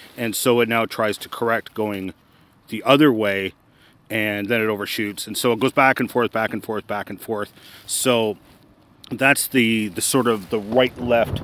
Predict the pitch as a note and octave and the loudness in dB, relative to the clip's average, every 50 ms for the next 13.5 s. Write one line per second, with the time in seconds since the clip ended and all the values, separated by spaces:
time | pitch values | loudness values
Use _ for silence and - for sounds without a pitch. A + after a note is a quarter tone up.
0 | - - - - - B2+ - - C3 A2+ A2 G2+ A2+ A2+ - - A#2+ G#2+ - - | -8 -10 -6 -2 -2 -2 -2 -2 -2 -2 -2 -4 -6 -8 -6 -8 -12 -12 -8 -6
1 | B2 A#2+ A#2+ - - - - - - - - - C3+ B2 A#2+ - - - D3 C#3 | -6 -6 -6 -8 -10 -20 -12 -6 -6 -4 -2 0 0 0 -2 -4 2 6 8 8
2 | C#3 C3 A2+ B2 B2 A2 A2+ A2+ G#2 - A2 G2+ G#2 G2+ F2+ A2 - - - F#2+ | 8 6 4 2 2 2 0 -4 -4 -2 0 0 0 0 0 -6 -8 -6 -8 -8
3 | G#2 F#2+ - - A#2 A2 - - - A2 A2 A#2 A#2+ B2+ D3+ - - - - - | -8 -8 -4 -4 -4 -4 -4 -2 0 0 0 2 0 -2 -2 -4 -8 -20 -20 -20
4 | - - - - - G#2 - - - D3 C#3+ - - C3+ C3+ B2+ A2+ G#2+ G2+ A2 | -20 -20 -12 -8 -8 -8 -6 4 4 4 4 6 2 0 2 2 2 0 0 0
5 | A#2 A2+ G2+ G#2 A2 A2 G#2+ G2 F#2+ - - A2+ A2 G2+ G2 G2 E2+ G#2+ G#2+ G#2+ | -2 -2 0 -4 -4 -4 -4 -4 -8 -8 -6 -4 -2 -2 -2 -4 -6 -6 -8 -8
6 | G2 F2+ E2+ - - - - - - - - - - - G#2+ G2 G2 - - G2+ | -8 -10 -12 -16 -20 -20 -20 -18 -18 -18 -18 -18 -12 -8 -8 -8 -8 -8 -10 -10
7 | G2+ F#2+ F2+ - - F2+ F2+ - - G#2+ G2 - - G#2+ F#2+ - - - G#3 G3+ | -8 -8 -10 -12 -14 -16 -18 -16 -14 -14 -14 -12 -12 -12 -12 -12 -12 -8 -8 -8
8 | F3+ E3 - - A3+ G#3+ G#3 - - - - - G#2+ G2+ G2+ G2 _ - - - | -8 -8 -10 -8 -4 -4 -4 -4 -6 -8 -10 -10 -10 -10 -10 -12 _ -18 -20 -20
9 | - - - - - - - C3+ D#3 G#3+ E4+ F4 - - - G#2+ F#2+ A#2 F3 - | -20 -20 -20 -16 -4 0 4 6 6 8 8 6 4 4 -2 -4 -2 -4 -4 -6
10 | - - _ - B3 - - - - - - - - - - - - A2+ C3 E3+ | -8 -16 _ -14 -14 -14 -14 -16 -18 -20 -20 -20 -20 -20 -20 -8 4 8 10 10
11 | A#3 C4+ B3+ A3+ F3+ D#3 D3 D3 D3 C3+ - D3 C#3+ C3+ C3 B2+ B2 B2 A2+ F#2+ | 12 12 12 12 12 12 12 12 10 8 6 6 8 8 8 8 6 4 4 6
12 | B2+ B2 A#2+ A#2 - _ A#2 A#2+ A#2 A2+ A2 A2+ A2+ A#2 A#2+ G#2+ - A2 - B2 | 6 6 6 6 4 _ -2 0 0 0 0 0 2 2 2 0 -2 -2 2 2
13 | A#2 G#2 A2 A2 A2 G#2 F#2 F2 G2+ | 4 4 4 4 4 2 0 -4 -4